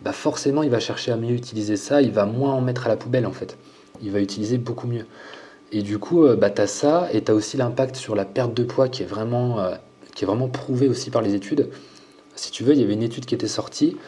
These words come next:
et on avait comparé, euh, donc, euh, deux groupes de personnes. Euh, un groupe de personnes qui, euh, consommaient, euh, en fait, les deux groupes de personnes, si je me souviens bien, ils consommaient la même quantité de calories. Donc sur la journée, on va dire, ils consommaient, euh, deux mille cinq cents calories les deux.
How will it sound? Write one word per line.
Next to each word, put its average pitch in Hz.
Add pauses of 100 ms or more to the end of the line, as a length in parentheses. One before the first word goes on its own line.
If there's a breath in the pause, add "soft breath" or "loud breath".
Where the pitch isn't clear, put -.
(400 loud breath)
et 107
on 104
avait 101
comparé, 123
euh, 92 (560)
donc, 101
euh, 98
deux 107
groupes 131
de 123
personnes. 123 (1040 loud breath)
Euh, 104
un 123
groupe 127
de 127
personnes 131
qui, 113
euh, 98
consommaient, 117
euh, 98 (960 loud breath)
en -
fait, 143
les 117
deux 120
groupes 127
de 123
personnes, 127
si 120
je 107
me 104
souviens 123
bien, 127
ils 135
consommaient 117
la 107
même 123
quantité 127
de 123
calories. 104 (420 loud breath)
Donc 101
sur -
la 110
journée, 107
on 120
va 98
dire, 110
ils 98
consommaient, 104
euh, 107
deux 110
mille 113
cinq -
cents 110
calories 107
les 107
deux. 98